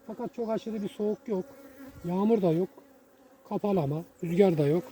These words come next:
Yani bir yirmi dereceye yakın bir ısı var şu an. Akşama yağmur gösteriyor. Arılığa geldik. Malum ilkbahar kontrolleri yapmak zorundayız.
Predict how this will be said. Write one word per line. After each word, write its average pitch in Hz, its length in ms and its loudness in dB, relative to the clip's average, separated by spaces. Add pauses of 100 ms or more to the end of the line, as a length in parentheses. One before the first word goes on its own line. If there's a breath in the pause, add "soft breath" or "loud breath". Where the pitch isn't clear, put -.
(680)
Yani 165 260 0
bir 180 60 4
yirmi 185 340 6
dereceye 175 440 6
yakın 170 320 0
bir 175 120 4
ısı 160 280 0
var 147 60 -6
şu 143 220 -8
an. 151 140 -6 (1120)
Akşama 185 400 0
yağmur 185 320 4
gösteriyor. 175 640 2 (300)
Arılığa 208 380 4
geldik. 165 280 0
Malum 175 500 2
ilkbahar 170 380 -2
kontrolleri 170 600 -2
yapmak 170 320 -2
zorundayız. 147 460 -2